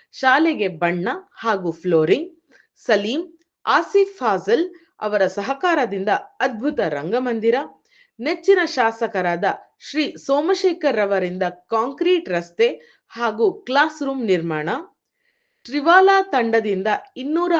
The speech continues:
ಅರವತ್ತು ಗಿಡಗಳು, ಹೋಪ್ ಫೌಂಡೇಶನ್ ಮೂಲಕ ಸ್ಮಾರ್ಟ್ ಕ್ಲಾಸ್,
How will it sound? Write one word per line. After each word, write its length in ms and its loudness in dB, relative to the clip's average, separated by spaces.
ಅರವತ್ತು 520 -2
ಗಿಡಗಳು, 720 0
ಹೋಪ್ 340 0
ಫೌಂಡೇಶನ್ 680 2
ಮೂಲಕ 360 0
ಸ್ಮಾರ್ಟ್ 340 -2
ಕ್ಲಾಸ್, 300 2